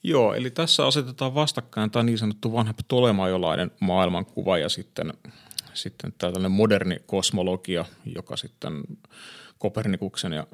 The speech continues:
Galileon myötä sitten paremmin ymmärretään. Mutta, mut, mut tässä argumentissa, mitä sitten jo sit monet tiedemiehet ikään kuin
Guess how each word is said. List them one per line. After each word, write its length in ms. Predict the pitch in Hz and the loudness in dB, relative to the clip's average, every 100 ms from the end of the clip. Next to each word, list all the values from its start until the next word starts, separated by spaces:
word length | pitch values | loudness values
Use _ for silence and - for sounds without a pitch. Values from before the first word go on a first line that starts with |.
| 92 117 | -6 2
Galileon 520 | 117 110 101 101 101 | 4 4 4 2 0
myötä 420 | 104 107 113 117 - - - - - | 0 0 -2 -6 -10 -20 -20 -20 -16
sitten 540 | 120 - - 123 - - - _ _ _ _ _ - - - - - _ | -16 -14 -12 -10 -10 -12 -18 _ _ _ _ _ -20 -20 -20 -20 -20 _
paremmin 380 | 123 120 110 113 | 4 6 6 6
ymmärretään. 880 | 151 139 117 104 95 - 80 80 107 - - - | 6 8 8 6 -2 -4 -8 -8 -10 -14 -8 -2
Mutta, 520 | 139 143 - 151 147 - - | 0 0 0 0 0 -4 -8
mut, 360 | 131 135 - - - - _ _ | -2 -2 -2 -20 -20 -20 _ _
mut 160 | 135 - | -6 2
tässä 460 | 160 160 - 156 - - | 2 4 2 2 0 4
argumentissa, 680 | 127 127 123 117 110 - 117 | 6 6 6 4 4 2 2
mitä 240 | 117 120 | 0 0
sitten 420 | 117 117 120 113 | -2 -4 -2 0
jo 200 | 120 123 - | 4 4 4
sit 240 | 120 - | -4 -6
monet 380 | - - 107 - | -2 2 2 4
tiedemiehet 520 | 117 107 104 104 104 | 4 6 4 0 -4
ikään 240 | - 98 101 | -8 -8 -6
kuin 240 | 110 107 | -6 -6